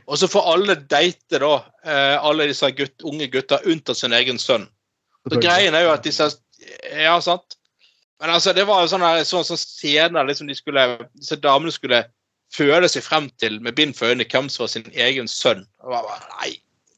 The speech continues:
Speaker 2: Ok, eh,
Speaker 1: Det var litt,
Speaker 2: ok.
Speaker 1: det var litt sånn, ah, OK, det var litt, eh, over the top. Eh, det, eh, det var litt, altså, til og med Bjørn Tore Olsen hadde satt stre-, grensen der, liksom, at det blir litt, eh,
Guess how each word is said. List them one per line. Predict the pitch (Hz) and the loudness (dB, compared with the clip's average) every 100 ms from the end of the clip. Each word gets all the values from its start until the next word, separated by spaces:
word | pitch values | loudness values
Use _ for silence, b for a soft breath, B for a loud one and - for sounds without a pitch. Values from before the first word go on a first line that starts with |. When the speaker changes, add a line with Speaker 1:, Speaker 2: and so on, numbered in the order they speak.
| - | -6
Speaker 2:
Ok, | 165 156 | -2 2
eh, | 139 135 | 2 0
Speaker 1:
Det | 160 147 | 0 0
var | 143 143 | 2 2
litt, | 143 135 | 0 0
Speaker 2:
ok. | 120 107 | -4 -6
Speaker 1:
det | 151 160 160 | -2 2 2
var | 156 | 2
litt | 160 156 | 2 2
sånn, | 147 147 | 0 -2
ah, | 143 160 185 185 | -8 -6 0 0
OK, | 170 170 147 147 | 0 2 2 0
det | 147 143 | 0 2
var | 123 | 2
litt, | 123 123 - | 2 -4 -6
eh, | 139 131 | -4 -2
over | 127 120 110 | -4 -4 -4
the | |
top. | 120 110 _ | -4 -6 _
Eh, | 131 95 95 98 90 95 98 - 127 123 | -6 -2 -2 -2 -2 -2 -2 -6 -8 -10
det, | - - - | -10 -6 -2
eh, | - - 127 127 127 110 - _ _ _ _ _ _ - | -2 0 0 2 0 -2 -10 _ _ _ _ _ _ 0
det | 143 | 2
var | 120 120 | 4 2
litt, | 120 - | 0 -4
altså, | - 135 139 | -4 0 0
til | 175 147 | 0 0
og | |
med | 139 | 0
Bjørn | 135 | 0
Tore | 139 147 135 | -2 -4 -4
Olsen | 143 - 131 | -4 -4 -6
hadde | 110 | -6
satt | 107 - | -8 -10
stre-, | - 139 120 | -4 -2 -2
grensen | 113 120 127 - 120 | -2 -2 -4 -4 0
der, | 110 | 0
liksom, | 101 - - | -2 -10 -20
at | 127 - | -20 -2
det | 117 104 98 | 2 2 2
blir | 98 101 | -2 -2
litt, | 101 _ | -6 _
eh, | 85 - - - | -8 -6 -10 -12